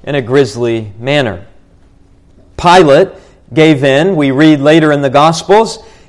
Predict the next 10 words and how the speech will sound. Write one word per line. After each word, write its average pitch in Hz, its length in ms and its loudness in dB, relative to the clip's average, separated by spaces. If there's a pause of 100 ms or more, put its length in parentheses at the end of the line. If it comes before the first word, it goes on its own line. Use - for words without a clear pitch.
gave 151 280 2
in 175 260 4
to 175 220 0
the 156 440 4
angry 156 460 2
mob, 151 640 2
setting 180 380 -2
up - 600 -4
Jesus' 165 560 -2
execution 120 840 -2